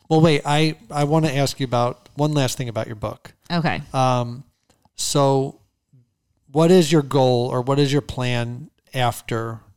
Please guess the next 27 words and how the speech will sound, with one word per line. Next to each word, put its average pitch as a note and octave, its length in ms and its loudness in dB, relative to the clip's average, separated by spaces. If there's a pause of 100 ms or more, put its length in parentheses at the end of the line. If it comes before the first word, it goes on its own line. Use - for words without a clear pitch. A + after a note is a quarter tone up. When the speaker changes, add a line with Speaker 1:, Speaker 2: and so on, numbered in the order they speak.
(120)
Speaker 1:
this, - 720 -8
after C3 380 -2
you B2+ 180 -4
finish - 720 -4 (380)
the C3+ 100 -4
book A#2+ 260 -2
and B2 120 -10
get A#2 100 -6
it A#2+ 120 -12
published? - 580 -8
Is A#2 160 -6
there C3 140 0
going C3+ 300 -4
to - 100 -10
be C#3 160 0
a C3 60 0
book C3+ 300 -2
tour? - 320 -8 (760)
Speaker 2:
Okay, E3+ 180 2
well, C3 100 0
first C#3 240 -4
of - 60 -4
all, - 160 -4
I'm B2+ 160 0
self-publishing - 760 -4
it - 160 -12 (160)
again. - 520 -4